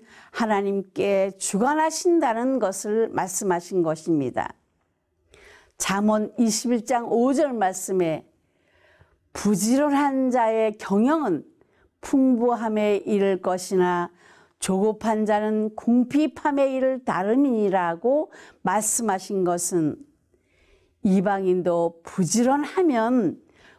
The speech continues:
풍부함을 얻을 수 있지만 빨리 많은 재물을 얻으려고 조급하게 투자하다가 잘못되어서 궁핍하게 된다는 것입니다.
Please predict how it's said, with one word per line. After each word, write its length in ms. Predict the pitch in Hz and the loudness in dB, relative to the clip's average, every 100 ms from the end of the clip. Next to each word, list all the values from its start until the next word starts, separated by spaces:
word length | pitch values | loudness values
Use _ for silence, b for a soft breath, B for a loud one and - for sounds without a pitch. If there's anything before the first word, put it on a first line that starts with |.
| b | b
풍부함을 920 | - - 330 359 359 - 226 240 269 - | -6 0 2 2 0 -2 -2 0 0 0
얻을 300 | 202 196 220 | -2 -2 -4
수 180 | 214 | -4
있지만 720 | 233 214 - - 311 220 143 - _ _ b b b b b b b b _ | -2 -2 -2 -2 0 0 -2 -10 _ _ b b b b b b b b _
빨리 640 | - - 330 381 415 392 349 | -6 0 2 4 4 4 4
많은 480 | 269 226 233 226 | 2 0 -4 -6
재물을 480 | 220 226 220 214 208 | -4 -2 0 2 2
얻으려고 840 | 214 208 202 202 196 180 196 190 - | 2 0 0 0 -2 0 0 0 -6
조급하게 840 | - 214 294 415 - 339 370 349 | -4 -2 -2 -4 -4 -4 -2 -4
투자하다가 840 | - 285 349 269 220 175 175 - _ b b b b b b | -4 -2 0 0 -2 -2 -4 -4 _ b b b b b b
잘못되어서 1200 | - - 226 226 208 202 185 175 180 208 190 160 - b b b b - | -8 -2 0 2 0 0 0 0 -2 -2 0 -2 -8 b b b b -4
궁핍하게 920 | 214 240 247 285 285 - 320 - 294 | 2 2 2 0 0 -6 -6 -4 -4
된다는 580 | 180 220 247 302 339 349 | 0 0 2 2 2 2
것입니다. 680 | 208 - 165 151 120 - | 0 -4 -2 -2 -2 -6